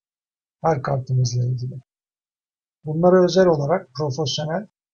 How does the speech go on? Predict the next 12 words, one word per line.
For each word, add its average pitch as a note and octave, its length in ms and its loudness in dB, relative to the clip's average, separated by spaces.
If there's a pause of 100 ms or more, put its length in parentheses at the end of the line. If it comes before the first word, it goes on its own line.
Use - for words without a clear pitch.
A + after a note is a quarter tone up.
(360)
tarologlar D3+ 560 -2
için C3+ 200 -2
hazırladık. B2 680 -2 (1080)
Çok D#3+ 240 -2
keyif C#3 240 -2
alacağınızdan C3 680 -2
eminiz. B2+ 540 -4 (1500)
Hepinize D#3+ 500 -2
iyi D#3 120 2
eğlenceler D3 600 -2
diliyorum. B2+ 400 0 (920)
Sitemizde E3 840 0